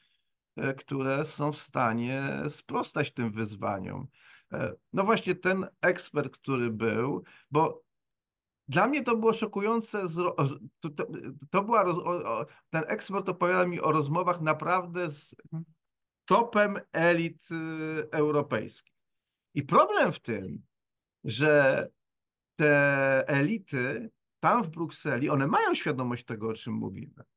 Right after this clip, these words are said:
Speaker 1: One mają świadomość, że ten,
Speaker 2: I mydlą
Speaker 1: ten
Speaker 2: nam oczy cały czas, tak?
Speaker 1: Mydlą
Speaker 2: Wizją.
Speaker 1: na oczy. Znaczy, jest <laughs> to, co się nazywa, <laughs> one są owładnięte jakąś inercją, im-, jak to mówił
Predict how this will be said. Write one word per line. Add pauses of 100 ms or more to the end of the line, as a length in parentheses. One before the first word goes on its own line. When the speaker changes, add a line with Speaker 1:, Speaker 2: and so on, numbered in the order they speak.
(560)
Speaker 1:
One
mają (100)
świadomość,
że
ten,
Speaker 2:
I
mydlą
Speaker 1:
ten
Speaker 2:
nam
oczy
cały
czas,
tak?
Speaker 1:
Mydlą
Speaker 2:
Wizją.
Speaker 1:
na
oczy. (160)
Znaczy, (180)
jest (120)
<laughs>
to,
co
się
nazywa, (400)
<laughs>
one
są
owładnięte
jakąś
inercją,
im-,
jak
to
mówił